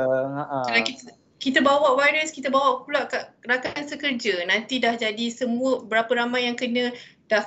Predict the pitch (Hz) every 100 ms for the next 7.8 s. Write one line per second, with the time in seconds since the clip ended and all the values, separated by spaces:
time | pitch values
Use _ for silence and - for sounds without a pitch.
0 | - 254 233 240 247 262 - 262 254 254
1 | 254 254 254 254 233 254 277 254 233 226
2 | 233 226 - 269 240 233 233 - - 269
3 | 247 - - _ _ _ _ 233 262 226
4 | 262 269 285 - 370 - - _ _ _
5 | 139 123 - 240 - 254 254 269 _ 262
6 | 247 240 220 240 240 247 254 214 233 233
7 | 220 226 226 - 233 392 523 -